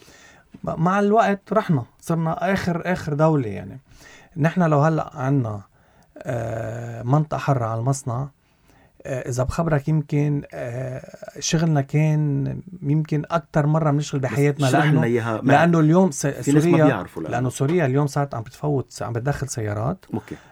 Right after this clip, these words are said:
Speaker 1: آه، سمحوا دخول السيارات من ألفين وإحداعش.
Speaker 2: مهم.
Speaker 1: و ألف وخمسمية دولار وألفين وخمسمية دولار بين السيارة.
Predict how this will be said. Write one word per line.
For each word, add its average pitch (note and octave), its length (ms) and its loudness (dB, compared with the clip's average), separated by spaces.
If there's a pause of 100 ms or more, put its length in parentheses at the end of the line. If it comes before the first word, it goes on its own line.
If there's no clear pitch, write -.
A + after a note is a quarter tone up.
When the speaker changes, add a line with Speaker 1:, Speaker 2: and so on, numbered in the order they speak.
(140)
Speaker 1:
آه، A2 840 -4
سمحوا D#3+ 460 2 (300)
دخول C3 260 -4
السيارات C#3 400 -4
من B2+ 60 -8
ألفين B2 220 -6
وإحداعش. G#2 600 -10 (180)
Speaker 2:
مهم. G#2 180 -10 (140)
Speaker 1:
و C#3+ 520 0 (960)
ألف C3+ 200 0
وخمسمية C3 420 -4
دولار C#3 280 0
وألفين B2+ 300 -6
وخمسمية A#2 400 -8
دولار A2 280 -8
بين A2+ 180 -6
السيارة. A#2 580 -4